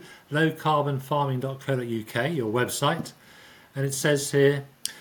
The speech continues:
"The way we produce food needs to become more sustainable and less damaging. With this in mind, the low carbon farming team set out to improve greenhouse, uh, heating systems to meet this challenge, and in doing so,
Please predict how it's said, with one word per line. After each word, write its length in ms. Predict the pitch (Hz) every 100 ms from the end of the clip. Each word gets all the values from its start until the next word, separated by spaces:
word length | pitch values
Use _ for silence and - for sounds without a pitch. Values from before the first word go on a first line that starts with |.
| -
"The 80 | -
way 160 | 151 196
we 100 | 196
produce 420 | 190 170 170 151
food 480 | - - 160 175 170
needs 300 | 156 175 170
to 80 | 143
become 420 | 143 - 127 127
more 200 | 131 131
sustainable 680 | - - 208 233 196 123 - _ _
and 200 | 110 110
less 180 | 117 -
damaging. 480 | 139 131 135 117 80 _ _ - - -
With 120 | 135 175
this 160 | 214
in 80 | 226
mind, 420 | 175 131 156 170 - - -
the 80 | 139
low 260 | 143 196 220
carbon 540 | - 185 180 170 156
farming 480 | 131 156 147 139 135
team 340 | - 127 113
set 260 | - 170 175
out 160 | 147 135
to 100 | 135
improve 340 | 131 131 120
greenhouse, 680 | 139 160 151 151 143 - - - - - - -
uh, 200 | 120 117
heating 540 | - 139 135 180 214 - - - - - - - -
systems 540 | - 175 170 127 117
to 100 | -
meet 280 | 131 185 185
this 180 | 180 170
challenge, 520 | - 131 107 107 - - - - -
and 140 | 143
in 140 | 147 135
doing 320 | - 214 196
so, 400 | 165 123 117 147